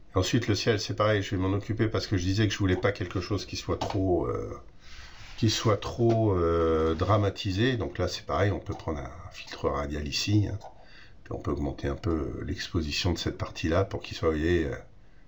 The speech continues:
pour qu'il soit moins sombre. Voilà, comme ceci. Bah écoutez, euh, voilà ce que ça donne. Alors là encore ici, on voit ici, là, cette main là, elle est quand même beaucoup trop sombre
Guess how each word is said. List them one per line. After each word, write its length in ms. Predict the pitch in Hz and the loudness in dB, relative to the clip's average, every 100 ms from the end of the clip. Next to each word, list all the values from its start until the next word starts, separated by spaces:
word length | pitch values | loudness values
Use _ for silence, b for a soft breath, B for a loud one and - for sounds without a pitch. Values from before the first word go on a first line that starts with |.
| b - | b -10
pour 140 | - | -4
qu'il 140 | - | -4
soit 200 | - - | 0 2
moins 260 | 82 87 87 | 4 4 4
sombre. 500 | - 95 117 117 62 - - - - - - - - - | 2 2 2 2 -4 -12 -18 -20 -20 -20 -20 -20 -20 -16
Voilà, 420 | - - 78 98 | -10 -4 2 2
comme 160 | 101 - | 2 -4
ceci. 640 | - - - 104 123 117 - - - - - - - - - - - - - - - - - - - - - - - - - - - B B - - | -6 -8 2 4 4 2 -8 -20 -20 -20 -20 -20 -20 -20 -20 -20 -20 -20 -20 -18 -8 -8 -8 -20 -20 -20 -20 -20 -20 -20 -20 -10 -10 B B -12 -2
Bah 100 | 76 | -2
écoutez, 640 | 78 - - 98 90 87 | 0 -2 4 6 8 6
euh, 760 | 76 73 73 73 76 78 76 76 | 4 0 -2 -2 0 0 0 -2
voilà 340 | 73 85 95 95 | 0 4 4 4
ce 120 | - | 0
que 80 | 107 | -2
ça 200 | - 92 | 2 4
donne. 220 | 104 113 | 6 4
Alors 240 | 95 90 | 4 4
là 180 | 98 104 | 4 6
encore 360 | 101 - 98 90 | 4 2 2 2
ici, 380 | - - 82 80 | 0 -2 -2 -4
on 120 | 76 | -2
voit 160 | 80 82 | 0 0
ici, 340 | - - 98 | 0 2 2
là, 100 | 82 | 2
cette 320 | - 90 - | 0 -2 2
main 300 | 92 90 87 | 4 4 4
là, 100 | 80 | 2
elle 120 | 69 67 | -2 -4
est 80 | |
quand 120 | - 85 | -2 0
même 200 | 82 76 | 0 2
beaucoup 260 | 87 - | 0 0
trop 200 | - 82 | -2 -2
sombre 520 | - 87 87 80 - | -2 2 4 2 -2